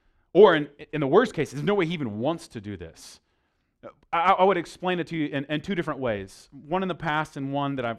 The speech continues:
I've learned in the present. And so, um, some years ago, a couple deca-, couple decades ago, uh, maybe more, I don't know. I don't wanna tell you how many actually now. Uh, it was a long time ago. My, uh, my own, my own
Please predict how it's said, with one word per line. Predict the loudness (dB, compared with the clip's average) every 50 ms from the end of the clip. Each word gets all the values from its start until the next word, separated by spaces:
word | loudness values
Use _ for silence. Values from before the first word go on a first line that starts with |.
| -8
I've | -10 -8 -6
learned | -6 -4 -4 -4 -6
in | -8
the | -8
present. | -8 -8 -8 -8 -8 -10 -14 -16
And | -16
so, | -8 -4 -4 -4 -4 -6 -10 -20 -20 -12 -6
um, | -2 -2 -2 -2 -4 -8
some | -10 -4 -2 0 0 2
years | 2 0 0 -2 -4
ago, | -4 -2 -2 -2
a | -2
couple | -4 -6 -6 -4 -4
deca-, | -6 -6 -6 -8 -12 -18 -20 -20 -10 -4
couple | -2 -2 -2 -2
decades | -2 -4 -4 -6 -8 -8 -8
ago, | -6 -4 -4 -4 -4 -6 -10 _ -14
uh, | -12 -12 -12 -12 -14
maybe | -14 -12 -12
more, | -12 -10 -10 -10 -10
I | -10
don't | -10 -10
know. | -12 -14 -16 -16 _ -12
I | -12
don't | -12 -10
wanna | -12 -12 -12
tell | -12 -12 -12
you | -12
how | -12
many | -14 -14 -12 -14
actually | -14 -14 -14 -14 -12
now. | -10 -10 -12 -12 _ _ -20 -14 -6 -4
Uh, | -4
it | -4
was | -2
a | -2
long | -2 -2 -2 -2
time | -4 -4 -6 -4
ago. | -4 -4 -4 -4 -6 _ _ _ _ _ _ _ _ _ _ _ _ _ _ _ _ _ _ _ _ _ _ _ _
My, | 0 2 4 4 4 4 2 2
uh, | 0 0 0 0 -2 -4 -8 _ _ _ -4
my | 0 2 4 4
own, | 4 2 0 0 -2 -2
my | 0 0 0
own | 0 0 -4 -6